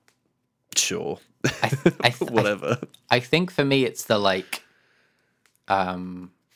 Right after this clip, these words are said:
Speaker 2: that, that storytelling note of, like, humanity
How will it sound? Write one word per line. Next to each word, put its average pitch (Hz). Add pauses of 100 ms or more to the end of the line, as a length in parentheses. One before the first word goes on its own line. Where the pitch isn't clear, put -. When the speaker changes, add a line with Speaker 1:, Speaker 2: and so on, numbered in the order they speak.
(600)
Speaker 2:
that, 110 (1080)
that 107
storytelling 107
note 98
of, 90
like, 92
humanity 101